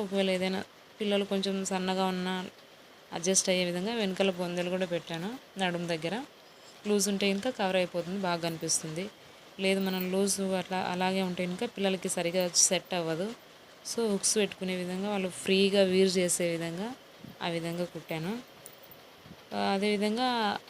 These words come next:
ఆ పింక్, లైట్ పింక్ కలర్వి అవి కుందన్స్, అవి ఏమంటారో నాకు తెలీదు, అవి ఉన్నాయి నా దగ్గర. వాటిని కూడా అతికించాను. కొంచెం, కొంచెం డిఫరెంట్‌గా కనిపెడుతుంది, కనిపిస్తుంది కదా అని చెప్పి. So, ఫైనల్ లుక్ అదే అండి.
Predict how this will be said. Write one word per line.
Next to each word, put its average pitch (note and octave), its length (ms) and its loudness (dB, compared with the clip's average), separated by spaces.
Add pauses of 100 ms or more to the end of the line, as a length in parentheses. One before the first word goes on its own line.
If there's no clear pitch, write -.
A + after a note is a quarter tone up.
ఆ F#3 120 -2
పింక్, G3+ 460 -2
లైట్ G3+ 280 6 (100)
పింక్ G3 280 -2
కలర్వి G3+ 500 4 (120)
అవి E3+ 220 -2 (140)
కుందన్స్, G3 420 2
అవి A3 180 2
ఏమంటారో F#3+ 580 2
నాకు F3 240 -2
తెలీదు, F3+ 440 -2 (540)
అవి F#3+ 180 4
ఉన్నాయి F#3+ 260 2
నా F#3+ 120 2
దగ్గర. E3+ 380 0
వాటిని G3+ 400 0
కూడా G3 140 2
అతికించాను. F3 500 -2
కొంచెం, G3+ 400 2
కొంచెం G3 280 2
డిఫరెంట్‌గా F#3 540 0
కనిపెడుతుంది, E3+ 500 -4 (120)
కనిపిస్తుంది F3+ 580 0
కదా E3 160 0
అని D#3+ 100 -4
చెప్పి. G#3+ 400 -4 (1080)
So, - 140 2
ఫైనల్ G3+ 480 4
లుక్ G3 260 -2
అదే F#3 260 2
అండి. F3 320 0